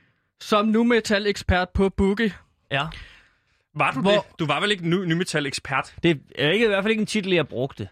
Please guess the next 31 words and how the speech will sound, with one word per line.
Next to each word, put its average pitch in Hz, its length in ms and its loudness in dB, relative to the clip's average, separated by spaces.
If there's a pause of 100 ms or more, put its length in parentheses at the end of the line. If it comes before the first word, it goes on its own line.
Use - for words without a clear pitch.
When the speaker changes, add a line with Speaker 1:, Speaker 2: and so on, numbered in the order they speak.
Speaker 3:
Nej. 135 120 -2 (1200)
Speaker 1:
Men 190 300 0
Speaker 2:
Men 143 100 -2
Speaker 1:
altså, 135 140 2 (200)
Speaker 2:
altså 107 100 -2 (160)
Speaker 1:
men 185 240 0
altså 160 380 0 (220)
Speaker 2:
Men 151 140 2
jeg 160 80 2
har 165 140 0
hørt 190 240 2
en 160 140 -6
del 156 300 0 (400)
ny 143 280 -4
metal. 131 500 -2 (160)
Speaker 1:
nu 220 140 4
skal, 233 180 0 (120)
nu 214 180 2
skal 226 240 -2
vi 220 60 2
Speaker 2:
Kvæg 240 100 0 (100)
Speaker 1:
bare 160 140 -2
Speaker 2:
mit 143 340 -4
job 139 200 0
som 123 360 -6 (360)
Boogie-vært. 120 520 -2 (100)
Speaker 1:
Ja, 214 100 2
Speaker 3:
Godt. 226 120 0 (200)
Speaker 1:
præcis. 220 500 0 (360)
Og 190 160 0
det 240 60 2